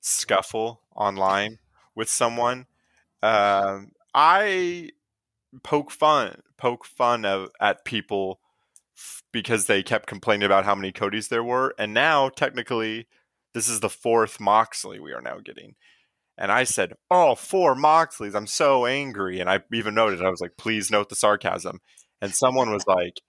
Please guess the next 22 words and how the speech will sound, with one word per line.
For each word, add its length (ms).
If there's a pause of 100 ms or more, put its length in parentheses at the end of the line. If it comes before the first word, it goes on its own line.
(140)
"Yeah, 260
four 300
Moxleys 680
and 160
seventeen 600
Codys. 760 (380)
Um, 340
no 240
issue 300
there." 300
And 100
I 60
was 160
like, 260
"Well, 320
obviously, 520
first 280
off, 160
there's 320
not 260
seventeen 880
Codys." 520